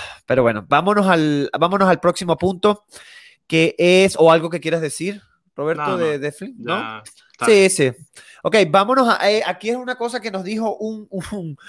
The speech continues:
Speaker 1: un gran seguidor de, de Raptors, de este canal, que, eh, que nos dijo, en vez de magnífico, damníficos. <laughs>
Speaker 2: Los tres damníficos, ¿no?
Speaker 1: Los tres damníficos,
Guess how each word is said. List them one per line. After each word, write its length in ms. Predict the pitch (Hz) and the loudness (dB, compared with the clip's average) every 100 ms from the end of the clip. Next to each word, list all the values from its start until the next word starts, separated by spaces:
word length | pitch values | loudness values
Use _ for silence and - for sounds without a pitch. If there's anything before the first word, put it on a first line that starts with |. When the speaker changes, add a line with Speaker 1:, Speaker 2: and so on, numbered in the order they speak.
| - - - - | -20 -16 -16 -8
Speaker 1:
un 440 | 160 175 165 156 | -4 -4 -6 -8
gran 240 | 143 185 190 | 0 2 2
seguidor 440 | - 170 160 170 | 4 4 6 6
de, 240 | 165 185 165 | 6 4 4
de 140 | 151 | 2
Raptors, 600 | 143 160 156 196 190 - _ _ _ | 4 2 2 -2 -4 -6 _ _ _
de 120 | 147 | -6
este 200 | 156 151 | -4 -4
canal, 440 | 175 151 151 175 170 | -4 -2 0 -2 -4
que, 420 | 175 160 151 - _ | -4 -4 -4 -10 _
eh, 400 | - 147 143 135 120 110 _ _ _ | -6 -2 -2 -4 -8 -20 _ _ _
que 120 | 143 | -4
nos 140 | 151 151 | -4 -2
dijo, 200 | 156 185 | 0 0
en 80 | |
vez 140 | 170 185 | 2 2
de 100 | 190 | 2
magnífico, 800 | 180 175 170 208 - 180 202 196 - | 2 0 0 -4 -2 0 2 2 0
damníficos. 920 | 156 160 165 220 226 190 208 220 - - - - | 0 0 -2 -6 -4 0 0 -2 -8 -16 -16 -14
<laughs> 320 | 330 - - | -14 -12 -8
Speaker 2:
Los 260 | - 147 - | -2 -2 0
tres 280 | 180 202 170 | 0 0 2
damníficos, 720 | 185 160 143 139 123 - 131 | -2 0 -4 -6 -12 -14 -12
¿no? 160 | 175 - - - | -12 -14 -20 -2
Speaker 1:
Los 260 | 180 190 - | 2 2 2
tres 320 | 202 226 180 | 4 4 4
damníficos, 920 | 180 170 170 214 190 175 196 208 - | 2 2 -2 -4 -2 -2 -2 -4 -8